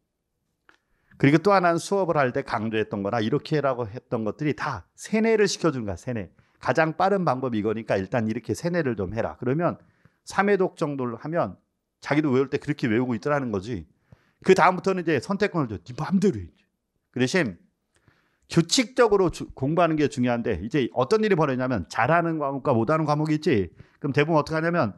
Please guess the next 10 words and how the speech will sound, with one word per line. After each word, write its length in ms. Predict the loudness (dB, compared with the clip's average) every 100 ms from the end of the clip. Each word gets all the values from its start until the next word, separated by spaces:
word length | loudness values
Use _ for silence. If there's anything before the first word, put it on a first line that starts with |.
| _ _ _
"아, 240 | 2 4 4
잘하는 380 | 0 0 0 0
과목은 300 | -4 -4 -6
자신 260 | -4 0 0
있으니까 580 | 0 -4 2 2 2 -2
조금 240 | -6 -4
쉬어. 480 | -4 -4 -2 -2 -4 -4
넌 240 | -2 -2
좀 240 | -4 -4 -6
쉬어. 460 | -6 0 2 0